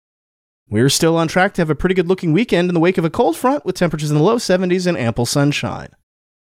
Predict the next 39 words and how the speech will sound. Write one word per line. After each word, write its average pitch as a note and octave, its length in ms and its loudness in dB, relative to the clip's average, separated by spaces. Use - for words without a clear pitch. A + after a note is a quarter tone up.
Finally, D#3+ 420 2
we C#3+ 100 2
continue E3+ 360 0
to D#3 100 2
monitor D3 440 2
an B2+ 100 4
area D3 320 4
in B2 80 2
the A2+ 40 -2
Caribbean D#3 540 2
for - 100 -8
possible D3 440 -2
tropical E3 360 -2
development D3 480 0
later D3+ 220 2
this C#3+ 220 -2
week, E3+ 280 2
but G#2+ 60 -4
the G#2+ 60 -2
front D3+ 220 2
I D3+ 100 4
mentioned D3 340 2
earlier D#3+ 240 2
will C3 80 0
take A#2+ 240 0
anything G3+ 340 2
that E3+ 140 0
develops D#3 420 0
well C#3+ 140 4
out D#3 140 0
to F3+ 60 -4
sea, D#3+ 300 2
so D3+ 140 0
we've C#3+ 100 0
got C#3+ 160 0
nothing C3+ 280 0
to D#3 60 4
worry D#3+ 300 4
about. F#2+ 300 -4